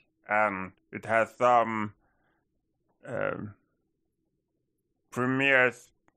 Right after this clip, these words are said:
the week before, like the grand premiere with the actors.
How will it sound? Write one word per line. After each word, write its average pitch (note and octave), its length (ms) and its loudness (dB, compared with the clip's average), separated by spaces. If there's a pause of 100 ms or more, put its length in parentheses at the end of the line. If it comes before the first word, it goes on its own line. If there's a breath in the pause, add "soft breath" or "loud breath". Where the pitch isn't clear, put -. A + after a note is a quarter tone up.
(260)
the A#2+ 80 -2
week B2 260 -2
before, C3+ 880 0
like G#2+ 480 4 (200)
the G#2 440 2 (440)
grand A#2 380 2
premiere A#2 760 0
with A2 300 -6
the G2 200 0
actors. B2 1080 -2